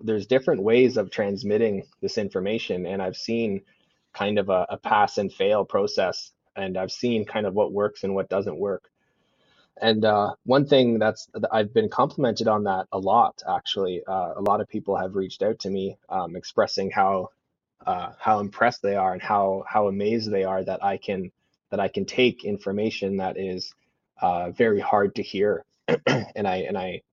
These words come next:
uh, I say them, uh, I say that information with, with good energy, and I put that good energy forward. And so it really had me, uh, had me looking back and thinking about it. And, uh,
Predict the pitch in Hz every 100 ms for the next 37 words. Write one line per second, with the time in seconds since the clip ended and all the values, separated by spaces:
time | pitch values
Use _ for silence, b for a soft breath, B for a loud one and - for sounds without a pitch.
0 | _ 85 80 92 - 113 120 110 95 90
1 | _ _ _ 98 87 - - - 117 117
2 | 101 95 92 92 90 - 92 92 - _
3 | _ _ - 95 113 101 104 110 95 92
4 | 90 90 - 98 92 - 101 - 101 98
5 | 92 - 98 104 80 - b b b b
6 | b b b - 113 107 113 113 110 131
7 | 131 120 117 117 110 104 98 87 - 107
8 | 104 101 110 110 104 90 92 90 82 -
9 | 104 151 113 92 90 87 - _ _ _
10 | _ _ _ _ - B B B B 110
11 | 110 107 98